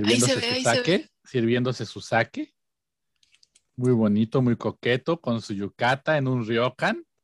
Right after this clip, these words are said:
Speaker 2: y con su mesita, ¿no? Para,
Speaker 1: Ojo,
Speaker 2: con su
Speaker 1: ojo.
Speaker 2: mesita así para,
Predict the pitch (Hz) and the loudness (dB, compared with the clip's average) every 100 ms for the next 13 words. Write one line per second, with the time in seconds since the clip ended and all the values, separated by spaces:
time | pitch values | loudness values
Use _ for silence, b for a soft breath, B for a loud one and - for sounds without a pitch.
0 | _ _ _ _ _ _ _ _ _ _ | _ _ _ _ _ _ _ _ _ _
1 | _ 117 165 233 - 113 - 104 98 - | _ -4 -4 -6 -8 -8 -4 -4 -4 -4
2 | 120 - 87 85 147 220 95 85 78 147 | -10 -6 -4 -2 -4 -4 -6 -8 -8 -6
3 | 294 - - 403 - 110 117 110 107 135 | -6 -6 -12 -12 -12 -8 2 4 4 2
4 | 139 139 156 127 135 156 110 98 87 82 | 2 4 2 2 -2 0 2 2 2 0